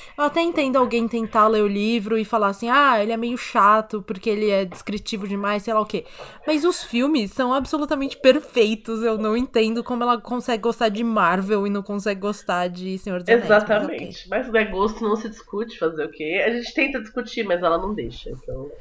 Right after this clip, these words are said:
Speaker 1: <laughs> Bom, a maneira como vai funcionar esses episódios vai ser um pouco diferente do que a gente faz normalmente, porque a gente tentou, vai dividir, é, a saga inteira em três episódios,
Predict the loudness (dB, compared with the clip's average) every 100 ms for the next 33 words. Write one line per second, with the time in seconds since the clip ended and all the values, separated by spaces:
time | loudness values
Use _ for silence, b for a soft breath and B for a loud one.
0 | -16 -4 -2 -2 -4 -6 -8 -8 -10 -12
1 | -14 -20 -20 -20 -18 -10 -8 -8 -16 -2
2 | 6 6 4 b b b 2 6 8 8
3 | 4 2 2 2 0 -2 -4 -2 0 2
4 | 0 0 2 2 4 0 0 0 0 0
5 | -2 -4 -4 -2 -2 -4 _ _ 6 6
6 | 6 -4 -20 -10 -2 0 0 -4 -2 0
7 | 0 -4 -6 -6 -6 -6 -4 -6 -4 -6
8 | -4 -6 -6 -4 -4 -6 -6 -8 -8 -4
9 | 0 0 0 -2 -2 -2 -2 -4 -4 -4
10 | -4 -2 0 2 2 0 0 -4 -6 -6
11 | -2 -2 -2 B B B B -2 4 4
12 | 4 2 2 2 0 0 0 0 -2 0
13 | 2 0 0 2 2 2 -2 -6